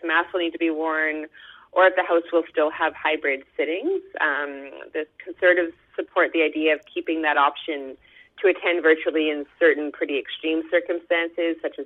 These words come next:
an M P needs to go to a funeral or deal with a medical issue.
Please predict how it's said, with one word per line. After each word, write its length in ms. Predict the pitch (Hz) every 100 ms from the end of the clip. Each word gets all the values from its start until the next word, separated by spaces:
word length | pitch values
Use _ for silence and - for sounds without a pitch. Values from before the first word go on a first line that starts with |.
| -
an 100 | 147
M 140 | 143
P 220 | 143 143
needs 180 | 143 139 -
to 80 |
go 140 | 143 175
to 180 | - -
a 80 | - -
funeral 540 | 175 170 165 165 160
or 100 | 147
deal 220 | 143 147
with 100 | 139
a 60 | 147
medical 400 | 143 143 - 131
issue. 540 | 131 135 - 135 127